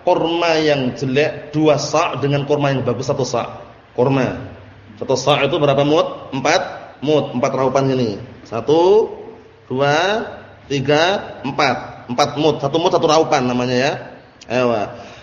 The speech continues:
Rasulullah menasihati. Rasulullah menasihatkan kepada orang tadi, kalau mau seperti itu, jangan dengan cara itu, karena itu riba. Caranya dijual dulu yang dua sa' ini untuk membeli kurma yang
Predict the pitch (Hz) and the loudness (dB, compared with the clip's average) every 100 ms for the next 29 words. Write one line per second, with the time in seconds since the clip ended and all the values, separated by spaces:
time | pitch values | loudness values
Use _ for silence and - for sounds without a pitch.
0 | - - 190 233 240 226 226 240 240 156 | -4 2 4 4 2 2 4 2 2 -4
1 | 135 - - - - - - - _ _ | -4 -8 -16 -20 -20 -20 -20 -20 _ _
2 | - - 180 185 202 226 226 208 190 180 | -20 0 4 4 4 4 4 0 2 0
3 | 190 - 226 233 185 185 180 180 170 160 | 0 2 0 2 2 4 2 2 0 0
4 | - 214 240 247 214 202 - - 180 156 | 2 4 6 4 2 0 0 -4 -4 -6
5 | 139 123 117 120 127 143 - - - - | -6 -6 -6 -6 -6 -8 -12 -16 -20 -20
6 | - - - 127 135 151 180 170 165 180 | -20 -20 -12 0 2 4 2 2 2 2
7 | 196 208 170 185 202 214 214 143 113 - | 2 2 0 0 2 2 2 2 0 -2
8 | - 151 151 143 151 185 175 165 170 160 | 0 2 4 2 2 0 -2 -2 4 4
9 | 147 214 190 156 156 147 139 147 139 135 | 4 4 4 2 2 0 0 -2 -2 -2
10 | 139 180 233 - - - - 214 220 202 | -2 0 0 -2 -14 -20 2 6 6 4
11 | 180 147 196 202 170 165 156 | 0 2 2 2 0 0 0